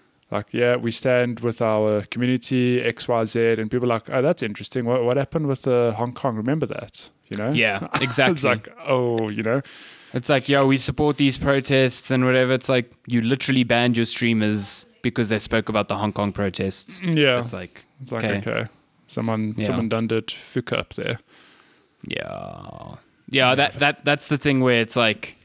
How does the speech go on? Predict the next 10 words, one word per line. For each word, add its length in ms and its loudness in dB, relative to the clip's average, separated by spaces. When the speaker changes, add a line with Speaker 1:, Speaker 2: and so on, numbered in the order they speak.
Speaker 2:
like, 160 2
it's 200 -2
really 320 4
obvious 640 0
when, 580 0
when 280 0
people 320 -6
are 80 0
just, 280 -4
like, 180 -2